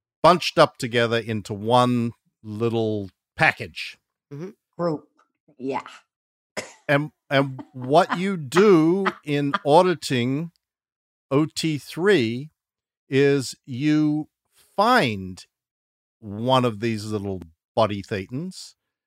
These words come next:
Speaker 1: and you audit him through this incident that happened, and it's called Incident Two. Uh,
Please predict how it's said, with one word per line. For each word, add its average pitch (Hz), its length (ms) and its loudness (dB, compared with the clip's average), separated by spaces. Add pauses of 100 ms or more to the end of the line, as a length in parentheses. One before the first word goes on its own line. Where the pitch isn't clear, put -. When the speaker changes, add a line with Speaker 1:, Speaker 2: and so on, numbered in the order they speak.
(180)
Speaker 1:
and 151 260 0
you 180 480 -6
audit 196 400 2
him 131 520 -4
through 196 540 0
this 180 440 -2
incident 156 640 -2
that 101 160 -14
happened, 95 480 -12
and 117 140 -6
it's 131 160 -10
called 143 380 -4
Incident 170 560 -4 (100)
Two. 120 380 0 (960)
Uh, 104 520 -4